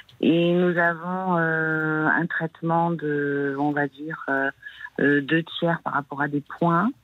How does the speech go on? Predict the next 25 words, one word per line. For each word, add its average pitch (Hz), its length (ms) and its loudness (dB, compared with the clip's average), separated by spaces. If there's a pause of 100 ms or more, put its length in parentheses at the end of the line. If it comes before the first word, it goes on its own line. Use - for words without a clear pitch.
(360)
donnés 156 420 0
par 165 140 -2
rapport 143 240 -4
à - 20 -2
nos 151 120 -2
concours 220 520 2
et 185 100 0
ensuite, 156 540 -6
euh, 156 180 0 (440)
un 175 160 2
tiers 196 300 0
par 156 120 -2
rapport 160 320 -2
à 165 40 0
un 156 160 2
régime 165 340 2
indemnitaire. 160 840 0 (720)
Donc 175 160 0
des 175 160 2
indemnités, 170 840 2
euh, 156 260 4
votées 165 320 -6
par 156 180 -2
les 156 120 -2
élus. 165 460 2